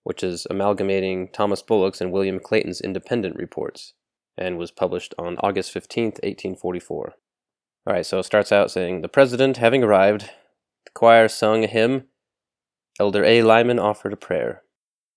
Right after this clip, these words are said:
Then the president arose and called the attention of the congregation upon the subjects which were contemplated in the fore part of the conference. As the wind is very hard,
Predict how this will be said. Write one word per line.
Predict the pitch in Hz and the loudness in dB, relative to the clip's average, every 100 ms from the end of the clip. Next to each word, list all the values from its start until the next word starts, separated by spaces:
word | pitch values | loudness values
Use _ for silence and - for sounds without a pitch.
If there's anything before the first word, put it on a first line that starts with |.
| _ _ _ | _ _ _
Then | 104 | -6
the | 104 | -6
president | - 123 117 117 104 | 0 0 2 -2 -2
arose | 98 107 120 113 - _ _ - | 2 2 2 -2 -8 _ _ -14
and | 95 87 | -12 -8
called | - 104 107 101 _ _ _ | 0 0 0 -6 _ _ _
the | 92 | -8
attention | 90 - 120 120 110 | -8 -4 -4 -4 -4
of | 104 | -4
the | 98 | -4
congregation | - 107 101 107 110 - 107 | -2 0 0 2 2 0 -4
upon | - 104 | 0 -2
the | 98 | -2
subjects | - 117 92 95 - - | 0 -2 -2 -8 -8 -10
which | 101 | -8
were | 110 | -8
contemplated | - 127 98 92 101 101 | -2 -2 -2 -4 -4 -2
in | 98 | -4
the | 95 | -4
fore | - 127 113 | 0 0 2
part | 110 101 | 2 0
of | 90 | 0
the | |
conference. | - 92 87 87 - - _ _ _ _ _ _ _ _ _ _ _ - | -6 -6 -6 -12 -12 -18 _ _ _ _ _ _ _ _ _ _ _ -6
As | 135 139 | -4 0
the | 170 | 2
wind | 185 277 285 | 6 6 6
is | 254 190 | 2 4
very | 220 226 208 | 6 8 6
hard, | 170 202 202 202 185 | 6 6 8 4 2